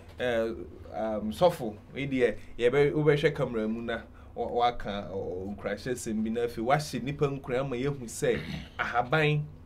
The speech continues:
ɛyɛ adeɛ Nyame ɛde maa yɛn. Nti no, wei deɛ,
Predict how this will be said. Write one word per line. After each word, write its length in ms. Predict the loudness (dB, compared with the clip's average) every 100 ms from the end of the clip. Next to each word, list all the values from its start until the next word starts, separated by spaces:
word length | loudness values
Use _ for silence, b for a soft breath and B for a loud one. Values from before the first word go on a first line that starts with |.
| 2
ɛyɛ 160 | 4 4 2
adeɛ 180 | -2 -2
Nyame 380 | -2 -2 -6 -8
ɛde 220 | -8 -6 -2
maa 200 | 0 0
yɛn. 320 | -2 -4 -6 -6 -4
Nti 220 | -4 -4
no, 160 | -4 -6 b b -6
wei 140 | -4
deɛ, 240 | -2 -2